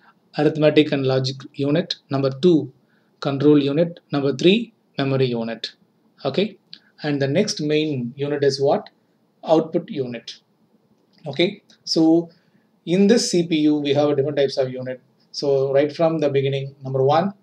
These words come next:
control, number, sorry, number one, A L U, number two, control, and number three, memory, right?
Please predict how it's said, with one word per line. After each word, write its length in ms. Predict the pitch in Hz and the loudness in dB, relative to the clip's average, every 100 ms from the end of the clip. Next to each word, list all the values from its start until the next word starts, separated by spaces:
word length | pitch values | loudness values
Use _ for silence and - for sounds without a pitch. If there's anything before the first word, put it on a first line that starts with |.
| - | -10
control, 680 | 139 139 147 143 147 147 - _ - _ | -8 -4 -2 2 2 0 -6 _ -20 _
number, 240 | 139 135 135 - _ - | -4 -2 -4 -6 _ -12
sorry, 240 | - 143 | -2 0
number 160 | 135 135 | 2 0
one, 160 | 156 | 0
A 200 | 165 147 | 2 4
L 120 | 143 143 | 6 6
U, 240 | 180 - _ _ _ | 4 2 _ _ _
number 240 | - 131 131 | -6 -4 -2
two, 220 | 151 143 | 0 0
control, 500 | 143 135 135 165 240 - | -2 -4 2 2 0 -8
and 100 | 139 | -8
number 180 | 139 135 | -6 -4
three, 320 | 180 254 - - _ - | -2 -2 -4 -14 _ -4
memory, 420 | 139 123 - - _ _ _ _ _ - | -4 -4 -6 -12 _ _ _ _ _ -6
right? 260 | - 196 | -2 -2